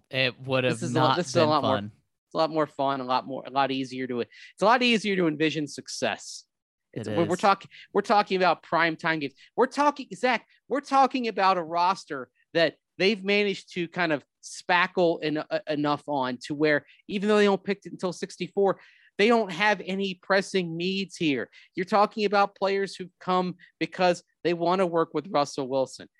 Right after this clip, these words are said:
Speaker 2: You've, you, you're talking about ha-, the quarterback having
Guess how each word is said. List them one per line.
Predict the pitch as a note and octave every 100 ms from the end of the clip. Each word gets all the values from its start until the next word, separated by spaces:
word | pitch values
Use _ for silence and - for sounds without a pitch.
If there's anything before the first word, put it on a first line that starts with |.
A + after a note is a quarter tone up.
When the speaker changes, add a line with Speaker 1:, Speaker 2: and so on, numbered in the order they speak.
| _
Speaker 2:
You've, | E3 -
you, | F3+ F3 D#3
you're | F3+
talking | F3 G3 G3+ G3 F3+
about | E3 F3+ E3 _ _ F#3+
ha-, | F3+ - D#3+
the | E3+
quarterback | - G3 F3+ F3+ E3
having | - F3+ E3+ E3+